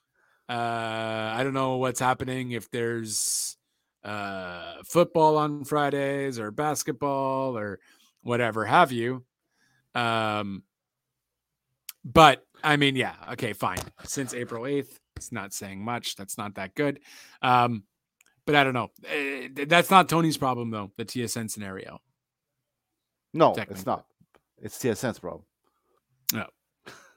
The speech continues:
Speaker 2: I'm just saying.
Speaker 1: <laughs> That's fair.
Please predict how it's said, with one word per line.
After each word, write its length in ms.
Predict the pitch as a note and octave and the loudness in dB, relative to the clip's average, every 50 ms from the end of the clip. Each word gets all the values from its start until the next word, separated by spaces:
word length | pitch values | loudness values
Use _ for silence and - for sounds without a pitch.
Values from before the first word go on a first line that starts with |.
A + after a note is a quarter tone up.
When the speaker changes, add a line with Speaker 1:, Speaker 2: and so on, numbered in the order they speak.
| _ _ _ _ _ _ _ _ _ _ _ _ _ _ _ _ _ _ _ _ | _ _ _ _ _ _ _ _ _ _ _ _ _ _ _ _ _ _ _ _
Speaker 2:
I'm 120 | - B2+ A2+ | -6 -4 -4
just 140 | G2+ - | -6 -6
saying. 200 | - A2 G2 E2+ - _ | -4 -6 -6 -6 -6 _
Speaker 1:
<laughs> 1160 | F3 F#3+ - F3 D#3 - _ F#3 - - _ - E3+ - _ _ - - - - - - - _ | 0 0 0 0 -6 -6 _ -10 -10 -10 _ -18 -18 -18 _ _ -16 -16 -16 -16 -20 -20 -12 _
That's 160 | - G#2+ - | -8 -8 -4
fair. 240 | - A#2+ G2 E2+ - | -4 -6 -6 -6 -12